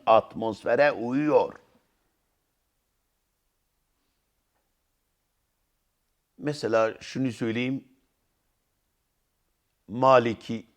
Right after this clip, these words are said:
yani bizim Eş'ari ve Maturdiler yet bir mana kudret diyorlar. Şimdi tevil ettiler mi, etmediler mi?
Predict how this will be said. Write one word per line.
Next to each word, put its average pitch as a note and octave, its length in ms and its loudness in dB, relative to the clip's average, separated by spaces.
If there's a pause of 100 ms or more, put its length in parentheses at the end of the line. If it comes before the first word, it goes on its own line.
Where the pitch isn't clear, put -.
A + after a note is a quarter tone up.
yani G#2 360 -8
bizim A2+ 320 -8 (100)
Eş'ari A2+ 720 -4
ve A2+ 80 -4
Maturdiler G#2 1300 -4 (1120)
yet A2+ 840 0 (580)
bir G#2+ 80 -6
mana A2+ 500 0
kudret A#2 560 0
diyorlar. D2 400 -10 (2250)
Şimdi G#2+ 280 -8
tevil A#2+ 280 0
ettiler D3+ 440 2
mi, D#3 100 0
etmediler D2+ 560 -6
mi? B1 80 -20